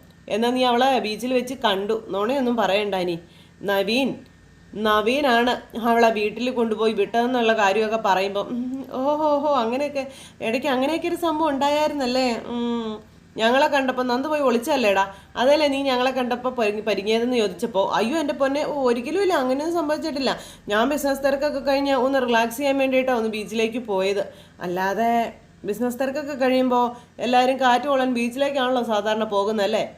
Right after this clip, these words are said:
എടാ, ഞാനൊക്കെ തിരക്ക് കഴിഞ്ഞാലേ ഓടി വീട്ടിലെത്താനാ നോക്കുന്നത്. കുളിച്ച് ഭക്ഷണമൊക്കെ കഴിഞ്ഞ് ഒന്ന് ഉറങ്ങാൻ വേണ്ടിയിട്ട്." "എല്ലാവരും ഒരുപോലെ അല്ലല്ലോ ഏട്ടാ." "അല്ല,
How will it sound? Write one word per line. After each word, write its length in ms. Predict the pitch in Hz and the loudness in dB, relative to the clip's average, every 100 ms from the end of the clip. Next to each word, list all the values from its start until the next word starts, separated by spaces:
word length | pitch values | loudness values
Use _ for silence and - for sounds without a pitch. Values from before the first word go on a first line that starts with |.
| - - | -20 -8
എടാ, 180 | 202 233 | 0 2
ഞാനൊക്കെ 480 | 233 214 233 240 247 | 2 2 2 0 -2
തിരക്ക് 320 | 208 196 214 | -2 -2 0
കഴിഞ്ഞാലേ 440 | 240 208 208 202 | 0 2 2 2
ഓടി 260 | 175 190 220 | 2 2 0
വീട്ടിലെത്താനാ 640 | 214 214 262 247 247 208 | -2 -6 -4 -4 -2 -2
നോക്കുന്നത്. 500 | 185 180 185 202 190 - - - | 0 -2 -4 -4 -4 -6 -20 -6
കുളിച്ച് 200 | 220 220 | -4 0
ഭക്ഷണമൊക്കെ 580 | 208 190 - 254 240 220 | 2 2 0 0 0 0
കഴിഞ്ഞ് 380 | 220 196 214 208 | 0 0 0 -2
ഒന്ന് 500 | 151 196 117 190 214 | -2 -4 -4 -2 0
ഉറങ്ങാൻ 580 | 196 180 196 240 262 | 2 0 0 0 0
വേണ്ടിയിട്ട്." 400 | 226 185 170 170 - - - - - - - - - - - - - - - - 180 | 0 -2 -2 -6 -10 -14 -20 -20 -20 -20 -20 -20 -20 -20 -20 -20 -20 -20 -20 -8 -2
"എല്ലാവരും 460 | 175 185 196 233 | 0 2 4 4
ഒരുപോലെ 400 | 208 180 190 220 | 4 0 0 0
അല്ലല്ലോ 340 | 202 180 208 202 | 0 0 0 -2
ഏട്ടാ." 260 | 165 143 123 - - - - | -2 -6 -14 -20 -20 -20 -8
"അല്ല, 420 | 190 214 233 262 | -4 0 0 -2